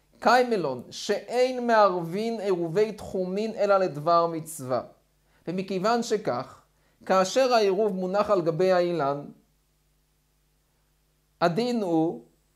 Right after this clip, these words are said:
שאם יהיה אסור לו להוריד את העירוב מעל גבי האילן, העירוב לא יחול, כי אין לו גישה אל העירוב. לכן באופן כזה התירו לו חז"ל, שיהיה לו מותר לעלות בבין השמשות להוריד את העירוב,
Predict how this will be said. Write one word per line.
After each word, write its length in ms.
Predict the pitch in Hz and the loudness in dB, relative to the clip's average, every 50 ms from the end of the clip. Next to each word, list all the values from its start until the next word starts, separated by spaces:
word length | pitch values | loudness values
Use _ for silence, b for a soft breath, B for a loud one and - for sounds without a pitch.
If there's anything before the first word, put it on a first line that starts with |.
| _ _ _ | _ _ _
שאם 880 | - - - - - 254 254 233 196 160 - - - _ - 208 202 196 190 | -16 -12 -10 -2 0 2 2 4 2 0 -2 -4 -16 _ -8 -6 -4 -4 -4
יהיה 320 | 190 190 214 247 240 214 | -2 0 2 2 2 2
אסור 600 | 190 196 - - - - 254 269 294 302 277 262 233 | 0 -4 -10 -12 -10 -6 -4 -2 -2 0 0 2 4
לו 120 | 208 190 | 4 4
להוריד 580 | 185 190 185 185 180 175 175 190 247 277 262 233 | 6 6 6 6 6 4 2 -2 -4 0 0 0
את 160 | 208 220 - | 0 4 4
העירוב 520 | 196 185 185 175 175 170 220 254 240 208 | 4 4 4 4 4 4 4 4 4 4
מעל 220 | 214 202 180 170 165 | 4 4 4 4 4
גבי 360 | 143 156 151 151 190 220 233 | 2 0 0 2 2 4 6
האילן, 680 | 208 196 175 170 180 196 226 214 180 175 180 180 185 185 b b b b | 6 4 4 4 4 4 4 4 4 4 2 0 -4 -10 b b b b
העירוב 480 | - 180 175 175 175 165 196 208 196 196 | 2 4 4 4 4 4 2 2 2 2
לא 120 | 208 214 | 2 4
יחול, 560 | 220 220 214 - 302 277 262 185 135 107 76 - - _ _ _ _ _ _ _ | 4 2 2 0 0 2 2 2 0 -2 -8 -12 -18 _ _ _ _ _ _ _
כי 140 | - - 185 | -4 0 2
אין 80 | 190 208 | 2 4
לו 140 | 226 220 208 | 2 2 2
גישה 500 | 175 160 190 190 - - 240 233 226 226 | 2 -2 -4 -4 -2 -2 0 2 2 4
אל 100 | 220 220 | 4 6
העירוב. 600 | 214 208 214 214 214 254 254 196 135 117 120 - _ _ _ _ _ _ _ _ _ - | 6 6 6 6 4 4 4 2 2 -2 -8 -16 _ _ _ _ _ _ _ _ _ 0
לכן 420 | 143 165 - - 247 277 277 233 | 0 0 2 4 2 2 2 4
באופן 380 | 202 214 226 247 240 269 247 240 | 6 8 8 6 6 4 -2 0
כזה 360 | 240 233 208 175 165 202 247 | 2 0 0 0 2 2 4
התירו 520 | 254 233 208 - - 254 254 262 254 247 233 | 4 4 2 0 -6 -6 -6 0 2 4 4
לו 100 | 220 208 | 4 4
חז"ל, 720 | - - 190 170 156 156 175 165 160 165 180 190 214 - - _ _ _ _ _ _ _ _ | 4 2 0 0 2 2 2 4 4 4 2 2 -2 -6 -12 _ _ _ _ _ _ _ _
שיהיה 380 | - - - 202 202 214 240 | -16 -10 -6 2 4 4 6
לו 120 | 240 240 233 | 6 4 4
מותר 440 | 226 214 196 - - 240 269 277 262 | 4 0 -2 2 4 4 4 6 6
לעלות 680 | 240 226 214 208 196 190 190 190 208 240 254 254 247 190 | 6 6 8 8 8 6 4 4 6 6 6 4 4 0
בבין 380 | 175 190 170 170 226 247 247 | -2 -2 2 4 2 4 4
השמשות 680 | 240 214 - - 202 202 190 196 - 247 254 240 247 240 | 2 -2 -2 -4 -6 -6 -6 -2 0 0 0 0 -2 -2
להוריד 840 | 214 214 214 202 202 196 196 185 180 180 180 208 262 339 370 233 226 | 0 4 6 6 6 6 4 4 2 2 0 2 2 2 4 4 2
את 160 | 208 220 - | 2 4 4
העירוב, 800 | 202 196 190 185 180 180 170 180 190 202 208 233 269 311 311 | 6 6 6 6 4 4 4 4 6 8 8 6 6 4 -2